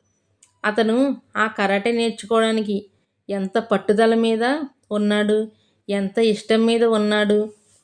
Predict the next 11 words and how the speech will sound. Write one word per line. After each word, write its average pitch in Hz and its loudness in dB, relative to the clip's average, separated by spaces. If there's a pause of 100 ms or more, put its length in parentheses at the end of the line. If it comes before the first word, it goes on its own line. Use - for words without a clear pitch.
(240)
ఎంత 196 -4
ఆసక్తి 226 0
మీద 233 2
ఉన్నాడు, 220 0 (460)
ఇది 226 -4
ఒక్కటే 214 2
చూస్తాడన్నమాట. 190 0 (540)
"బాబు, 208 0 (160)
నీవైతే 220 0 (400)
ఇంట్లో 220 0
నుంచి 247 -2